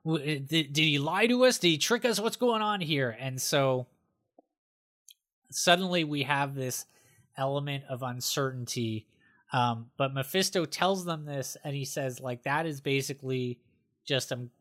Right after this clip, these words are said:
gonna lay this all out for them." Obviously, he is playing sort of a long game here as well, because he is,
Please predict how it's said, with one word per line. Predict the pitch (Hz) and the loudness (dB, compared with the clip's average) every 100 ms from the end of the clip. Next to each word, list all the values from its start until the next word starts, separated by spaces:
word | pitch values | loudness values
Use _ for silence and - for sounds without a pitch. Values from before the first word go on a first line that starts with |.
| _ | _
gonna | 147 131 123 | -2 -2 -2
lay | 127 139 | 0 2
this | 135 131 143 | 2 0 0
all | 123 | -2
out | 120 123 | -2 -6
for | 131 | -8
them." | 127 131 - _ _ _ - | -8 -10 -14 _ _ _ -2
Obviously, | 254 233 220 185 - 165 143 | 0 2 2 2 0 -4 -4
he | - 190 185 175 147 | -6 -4 0 0 0
is | 151 | -4
playing | - - 151 143 139 131 | -6 -6 -2 -2 -4 -4
sort | - 135 | -2 -2
of | |
a | 123 | -2
long | 127 127 127 | -4 -4 -6
game | 127 127 127 | -6 -8 -8
here | 120 135 | -6 -4
as | 117 120 | -4 -6
well, | 123 131 127 123 | -4 -2 -2 -6
because | 135 123 - 127 120 120 - - _ _ _ | -8 -10 -2 -2 0 -4 -8 -16 _ _ _
he | - - 165 156 | -10 -2 0 2
is, | 143 135 127 123 123 - | 0 0 -2 -4 -6 -12